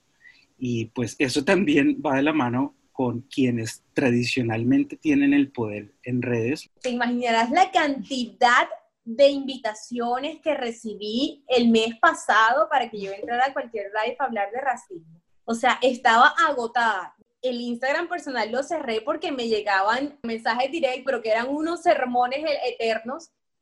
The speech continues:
Speaker 2: y decidí como aceptar unas cuantas invitaciones particulares porque pensé que en esos espacios, por la cantidad de personas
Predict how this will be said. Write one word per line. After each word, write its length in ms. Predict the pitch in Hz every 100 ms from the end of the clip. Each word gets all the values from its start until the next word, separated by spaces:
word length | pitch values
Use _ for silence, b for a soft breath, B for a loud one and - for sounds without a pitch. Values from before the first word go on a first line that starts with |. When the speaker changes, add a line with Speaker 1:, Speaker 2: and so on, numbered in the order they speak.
| -
Speaker 2:
y 140 | 277
decidí 500 | 254 254 277 254 247
como 320 | 294 330 370
aceptar 800 | 285 285 285 247 - 240 226 262 -
unas 320 | 277 285 -
cuantas 400 | 320 311 311 330
invitaciones 640 | 311 277 247 233 233 240 -
particulares 800 | 311 - 247 226 220 220 320 -
porque 300 | 262 - 233
pensé 680 | 208 196 190 233 233 359 _ _ _ _
que 280 | 277 254 240
en 140 | 247 247
esos 280 | 240 330
espacios, 680 | 339 294 - 262 269 311 320 311
por 220 | 269 240
la 160 | 233 220
cantidad 600 | 220 220 226 240 233 220
de 100 | 277
personas 640 | 311 294 269 254 247 247 294